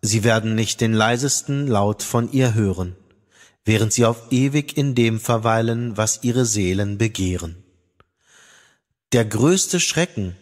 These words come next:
wird sie nicht betrüben, und die Engel werden ihnen entgegenkommen.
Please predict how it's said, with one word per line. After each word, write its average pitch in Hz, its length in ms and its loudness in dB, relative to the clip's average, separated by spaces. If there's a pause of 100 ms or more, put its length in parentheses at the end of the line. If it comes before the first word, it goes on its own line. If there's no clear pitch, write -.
(120)
wird 104 220 2
sie 107 120 0
nicht 120 380 -2
betrüben, 110 880 -2 (340)
und 101 200 0
die - 160 -2
Engel 135 400 2 (140)
werden 123 240 2
ihnen 135 220 0
entgegenkommen. 131 840 -2